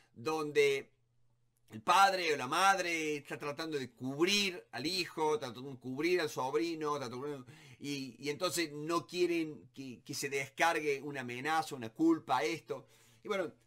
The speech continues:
y, eh, la verdad es que no tendría que preocuparnos.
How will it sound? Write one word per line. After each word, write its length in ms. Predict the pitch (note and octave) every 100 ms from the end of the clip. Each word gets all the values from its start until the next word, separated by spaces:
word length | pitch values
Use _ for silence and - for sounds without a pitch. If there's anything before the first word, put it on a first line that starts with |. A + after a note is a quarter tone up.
| -
y, 280 | F3 E3+ -
eh, 160 | D3+ E3
la 100 | F3+
verdad 400 | F3 F3 G3+ G#3+
es 100 | F3+
que 160 | - D#3+
no 400 | D3 E3+ F#3+ -
tendría 560 | D#3 C3+ C3 D3 C#3+ B2+
que 300 | C3+ B2+ -
preocuparnos. 840 | B2+ A2 A#2 A2 D3+ D3 C#3+ C3+